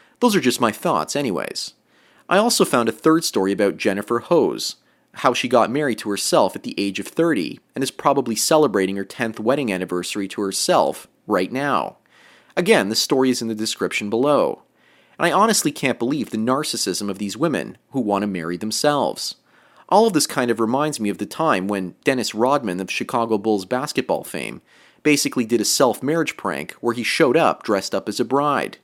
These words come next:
But Dennis Rodman was doing it as a prank, and these women are doing it for real. They're inviting dozens of their friends and family members to such occasions. And even the Young Turks mentioned this story as well, and they said it was nothing but a hippie prank by a woman.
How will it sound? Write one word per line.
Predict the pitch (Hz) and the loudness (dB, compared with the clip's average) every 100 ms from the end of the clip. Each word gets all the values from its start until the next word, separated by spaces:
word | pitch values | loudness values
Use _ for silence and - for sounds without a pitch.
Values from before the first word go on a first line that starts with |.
| _ _ _ _ _ | _ _ _ _ _
But | 160 | 2
Dennis | 202 202 170 175 | 4 4 2 4
Rodman | 180 156 110 | 4 2 0
was | 104 | -2
doing | - 151 101 | 0 0 0
it | 95 | -2
as | 98 | -4
a | 107 | -6
prank, | - 180 143 65 - - - | -6 -4 -2 -4 -10 -20 -8
and | 127 165 | -4 -2
these | 196 | 0
women | 131 113 | 0 0
are | 113 | -2
doing | 104 107 101 | -2 -2 -2
it | 107 | -4
for | - 135 | -2 0
real. | 156 156 67 - - _ _ _ - | 2 2 2 0 -10 _ _ _ 2
They're | 165 | 2
inviting | 156 175 190 120 | 4 4 4 2
dozens | 104 151 147 120 | 2 2 2 -2
of | 110 | 0
their | 104 | 0
friends | - 160 156 95 | 0 0 2 2
and | 117 | -2
family | - 151 151 120 | 2 2 4 4
members | 92 90 92 98 | 2 2 2 2
to | - | -2
such | - 92 - | 0 2 2
occasions. | 107 - 139 139 90 - - - _ _ _ _ _ | 0 2 2 2 -2 -2 -4 -6 _ _ _ _ _
And | 156 | -2
even | 196 208 | 0 2
the | 165 | 4
Young | 156 135 | 4 2
Turks | - 196 - - | 2 2 2 0
mentioned | 113 110 113 | 0 0 -2
this | 104 | -2
story | - 104 101 | -2 -2 0
as | 95 131 | -2 2
well, | 160 117 53 - _ _ _ | 4 6 4 -2 _ _ _
and | 160 | 0
they | 180 | 2
said | - 175 | 4 4
it | |
was | 131 123 | 2 0
nothing | 117 - 117 | 0 0 0
but | 107 | 0
a | 95 | 0
hippie | - - 123 | -4 -4 -8
prank | - 92 85 - | -6 -6 -4 0
by | 92 | 0
a | 104 | 2
woman. | 139 156 82 58 | 0 -2 -4 -6